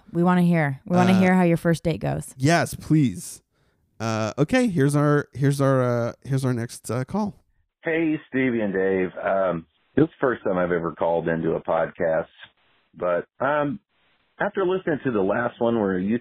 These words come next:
Speaker 3: two talked about, uh, romantic movies, I, I really feel like I need to throw some, um, throw some, some good words your way. Um,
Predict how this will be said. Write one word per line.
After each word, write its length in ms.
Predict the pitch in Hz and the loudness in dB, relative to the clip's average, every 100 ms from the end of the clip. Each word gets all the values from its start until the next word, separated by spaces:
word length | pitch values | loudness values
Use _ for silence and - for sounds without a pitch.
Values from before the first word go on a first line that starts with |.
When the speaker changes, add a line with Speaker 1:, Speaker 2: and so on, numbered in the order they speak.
| - | 0
Speaker 3:
two 140 | 120 - | -2 0
talked 260 | 117 113 95 | -4 -2 -4
about, 400 | 82 92 87 - | -2 0 -2 -4
uh, 440 | 95 90 85 80 78 _ _ _ _ _ | -2 0 0 -2 -4 _ _ _ _ _
romantic 400 | 92 104 120 107 | -4 -2 -2 -2
movies, 540 | 90 92 95 95 92 85 | -2 -2 0 -2 -2 -2
I, 160 | 82 78 73 _ _ _ - | -2 -2 -10 _ _ _ -6
I 60 | |
really 320 | 87 92 90 - | -2 0 -2 -2
feel 100 | 87 | -2
like 220 | 85 82 85 | -2 -2 -2
I 80 | |
need 240 | 85 85 80 | -2 -2 0
to 340 | 80 78 71 - _ _ _ _ | 0 0 -4 -12 _ _ _ _
throw 220 | 95 90 87 | -2 -2 -2
some, 420 | 87 82 78 73 - _ _ | -4 -2 -4 -8 -12 _ _
um, 460 | 82 78 73 76 - _ _ _ _ _ - | 0 2 0 -8 -12 _ _ _ _ _ -4
throw 140 | 185 175 | -4 -2
some, 300 | 135 104 76 _ - | -2 -2 -4 _ -6
some 180 | 107 95 | -4 -2
good 160 | 107 | -2
words 300 | 92 92 92 | 0 0 -2
your 180 | 85 82 | -2 0
way. 380 | 82 82 82 80 - | 0 0 0 -2 -4
Um, 340 | 87 87 82 | -2 0 -2